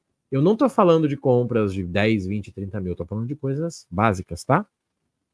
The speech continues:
Coisas que a pessoa já sabe que vai precisar.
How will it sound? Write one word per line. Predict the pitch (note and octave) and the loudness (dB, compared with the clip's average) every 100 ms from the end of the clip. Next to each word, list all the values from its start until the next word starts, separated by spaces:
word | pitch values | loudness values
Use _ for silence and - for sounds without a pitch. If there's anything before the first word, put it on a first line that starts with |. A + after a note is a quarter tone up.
| _ - | _ -10
Coisas | B2 B2 | -6 -6
que | - | -6
a | |
pessoa | A#2+ C3 - C3+ | -8 -6 -4 -2
já | C#3 | -2
sabe | D#3 - C#3+ B2+ B2 | -6 -6 -4 -4 -6
que | A#2+ | -10
vai | B2 | -10
precisar. | B2+ A2+ C#3 B2+ | -10 -8 -6 -6